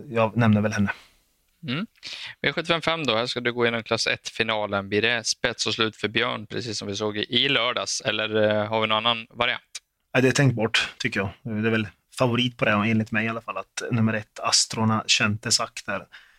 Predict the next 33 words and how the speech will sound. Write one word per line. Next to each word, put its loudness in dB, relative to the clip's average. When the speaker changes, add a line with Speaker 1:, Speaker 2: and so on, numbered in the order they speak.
Speaker 1:
tar 4
hand 4
om 6
ledningen 2
och, -12
eh, -6
leder -2
runt 0
om. 0
Tycker 0
han 4
såg 0
jättefin -2
ut. 0
Eh, -2
han 0
ryckte 0
även 2
tussarna 2
på -4
honom 0
där -2
och -14
tyckte -14
han -4
bara -6
svarade -4
väldigt -8
fint -6
på -6
det. -6
Så -6
att -10